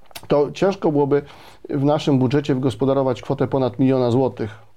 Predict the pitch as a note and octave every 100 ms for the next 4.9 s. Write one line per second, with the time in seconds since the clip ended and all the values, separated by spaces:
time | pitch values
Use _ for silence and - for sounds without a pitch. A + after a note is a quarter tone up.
0 | - - D#3 D3+ F3 D#3 C#3+ C#3+ C#3 C3
1 | C3 C3 C3+ B2+ B2+ B2+ A2+ E3 D3+ D#3+
2 | A#2+ A2+ A#2 A2+ A2 C3 - - - -
3 | - - - - - D3+ F#3 F3+ F3 F#3+
4 | A3+ F#3+ F#3+ G3 C3+ G#2+ - - -